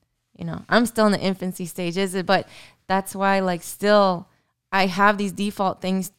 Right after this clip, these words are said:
that I wanna fall back into. Like, okay, well, my clients are hitting me back up because covid is, like, over.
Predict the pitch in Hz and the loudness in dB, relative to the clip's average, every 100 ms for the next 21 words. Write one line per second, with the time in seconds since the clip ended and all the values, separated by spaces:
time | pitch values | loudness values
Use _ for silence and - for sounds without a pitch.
0 | - 180 175 185 180 185 180 180 180 185 | -6 -2 0 0 0 0 2 0 -2 -6
1 | 180 190 175 170 - 196 196 185 180 185 | -6 -6 -8 -8 -6 -6 -2 -2 -2 0
2 | 185 185 _ _ _ _ 180 156 202 226 | 0 -2 _ _ _ _ -8 0 2 2
3 | 220 190 208 196 180 175 254 294 233 208 | 2 2 2 2 -2 -4 -4 -4 -4 -2
4 | 185 175 - 190 180 180 175 170 165 175 | -2 -4 -8 -4 -4 -4 -6 -6 -6 -6
5 | 165 - 185 220 190 202 | -8 -4 -2 0 2 0